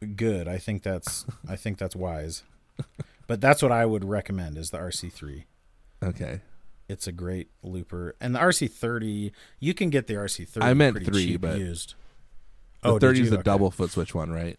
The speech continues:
Speaker 1: Yeah, it's, like, the big old
Speaker 2: Okay.
Speaker 1: one. So yes, I would definitely get the R C three over either of the Dittos. If
Speaker 2: Okay.
Speaker 1: you're, especially if you're wanting to store loops.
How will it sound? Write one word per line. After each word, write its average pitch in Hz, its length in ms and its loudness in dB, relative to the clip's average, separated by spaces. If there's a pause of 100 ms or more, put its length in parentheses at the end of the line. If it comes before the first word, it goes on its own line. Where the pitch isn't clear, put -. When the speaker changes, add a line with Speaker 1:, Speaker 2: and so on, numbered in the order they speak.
Speaker 1:
Yeah, 85 300 -4
it's, - 100 -8
like, 101 120 -6
the 87 80 -8
big 85 240 -6
old 82 140 -6
Speaker 2:
Okay. 80 320 -4
Speaker 1:
one. 78 220 -8 (1500)
So - 100 -4
yes, 92 200 0
I 120 100 4
would 120 100 4
definitely 127 280 6
get 113 100 4
the 113 80 4
R 110 100 4
C 104 160 0
three 95 300 -4
over 90 280 -4
either 90 260 -4
of 82 100 -8
the 82 60 -8
Dittos. 62 500 -10 (560)
If 90 220 -2
Speaker 2:
Okay. 98 100 -6
Speaker 1:
you're, 90 220 -4
especially 101 480 0
if - 80 -8
you're 90 100 -6
wanting 85 260 -4
to 78 60 -10
store 78 240 -8
loops. - 380 -12